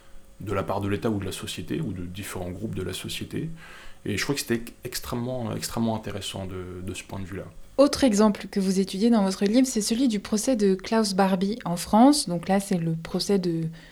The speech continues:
Speaker 2: de la violence, euh, nazie, mais qui va donner lieu à des prises de position assez virulentes côté algérien, là encore du fait de la guerre, euh, d'indépendance. Alors comment est-ce que cela se, se matérialise ?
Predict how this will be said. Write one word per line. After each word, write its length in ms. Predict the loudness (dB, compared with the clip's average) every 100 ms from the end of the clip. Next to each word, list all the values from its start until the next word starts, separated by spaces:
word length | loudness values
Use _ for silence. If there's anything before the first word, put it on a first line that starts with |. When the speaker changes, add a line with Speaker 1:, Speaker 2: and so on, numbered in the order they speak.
| -20 -10 -4
Speaker 2:
de 120 | 0
la 180 | 0 0
violence, 580 | 4 4 4 0 -2
euh, 220 | -4 -4 -2
nazie, 500 | 2 2 4 2 0 -6 -20 -20 -20 -2
mais 400 | 6 8 8 2 -4
qui 180 | 0 4
va 180 | 4
donner 520 | 4 0 4 6 8 8
lieu 380 | 6 8 6 6
à 80 | 2
des 120 | 2
prises 260 | 0 2 4
de 60 | 4
position 460 | 2 2 2 2
assez 240 | 2 2 2
virulentes 560 | 6 8 8 6 4
côté 280 | 0 2 2
algérien, 640 | 2 2 4 6 6 4 0 -12 -20 -20 -4
là 220 | 6 10
encore 600 | 10 8 6 4 2 -4 -6
du 240 | -4 -2
fait 420 | -2 2 4 2 -4 -2
de 140 | 2
la 180 | 4 2
guerre, 440 | 2 2 2 0 -4 -2
euh, 260 | 0 0
d'indépendance. 760 | 0 0 0 0 0 4 4 4
Alors 180 | 2
comment 200 | 4 4
est-ce 100 | 4
que 100 | 0
cela 240 | 2 4 4
se, 240 | 2 -4
se 160 | -2 2
matérialise ? 640 | 2 2 2 2 0 -6